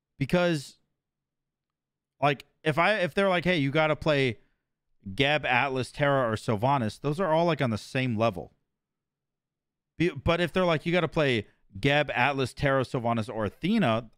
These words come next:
obviously I would play Athena. So I think Athena goes up one. And then obviously I would pick these four over these three.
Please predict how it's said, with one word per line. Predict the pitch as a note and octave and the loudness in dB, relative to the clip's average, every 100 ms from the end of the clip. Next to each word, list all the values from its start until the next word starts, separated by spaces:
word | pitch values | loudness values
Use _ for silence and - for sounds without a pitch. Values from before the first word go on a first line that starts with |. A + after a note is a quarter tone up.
| _ | _
obviously | C#3+ E3 D3+ - B2+ | -2 -2 -2 -4 -4
I | A2+ | -4
would | G2+ | -4
play | A2+ G2+ | -4 -6
Athena. | - B2 F2+ - _ | -6 -10 -10 -16 _
So | - C3+ | -4 0
I | B2+ B2+ | 0 0
think | E3+ | -2
Athena | D3 B2+ A#2 G2+ | -2 -2 -2 0
goes | G2+ F#2 | -4 -2
up | F#2 - - | -6 -6 -18
one. | - _ _ _ _ _ _ _ _ _ _ _ - | -20 _ _ _ _ _ _ _ _ _ _ _ 0
And | B2+ | 2
then | |
obviously | D3 D#3 C3+ D3 | 2 0 0 2
I | |
would | C3+ | 2
pick | - A2+ | 0 -2
these | G#2+ C3 | 0 0
four | - A#2+ A#2+ | 0 -2 0
over | A#2 G2+ | 0 0
these | G2 A2 G#2 | 0 0 -4
three. | - G2+ G2 F2 G#2 | -6 -2 0 0 -4